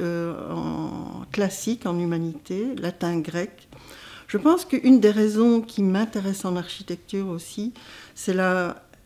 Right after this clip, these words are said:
la logique constructive. Dans ce cas-là, c'était, euh, la logique constructive des phrases,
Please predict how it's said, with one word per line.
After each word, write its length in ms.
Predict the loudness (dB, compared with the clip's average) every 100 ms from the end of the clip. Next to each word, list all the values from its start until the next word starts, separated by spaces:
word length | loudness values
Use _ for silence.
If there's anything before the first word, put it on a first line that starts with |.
| _ _ -6
la 160 | -2 2
logique 420 | 2 2 -2 2
constructive. 960 | 4 4 2 -8 -8 -10 -8 -8 -6
Dans 200 | -4 -2
ce 160 | -4 -8
cas-là, 400 | -6 -4 -2 -2
c'était, 500 | -4 -6 -4 -4 -6 -8
euh, 180 | -8 -6
la 100 | -4
logique 400 | -2 0 -2 -4
constructive 960 | -4 -4 -4 -8 -10 -20 _ -6 -4
des 120 | -4 -8
phrases, 680 | -10 -10 -8 -8 -8 -12